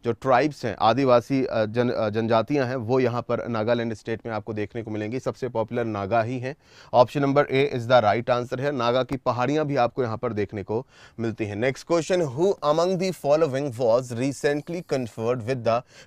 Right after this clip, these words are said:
twenty twenty-three Pritzker Architecture Prize? ध्यान से आंसर दीजिएगा।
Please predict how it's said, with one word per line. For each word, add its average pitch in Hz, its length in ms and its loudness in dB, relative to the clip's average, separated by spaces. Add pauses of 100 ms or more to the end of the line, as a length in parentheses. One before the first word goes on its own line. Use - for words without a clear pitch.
(100)
twenty 160 420 4
twenty-three 143 580 -2 (160)
Pritzker 170 520 2 (200)
Architecture 139 680 0
Prize? 110 380 0
ध्यान 117 320 -2
से 160 120 -2
आंसर 147 240 0
दीजिएगा। 127 440 -2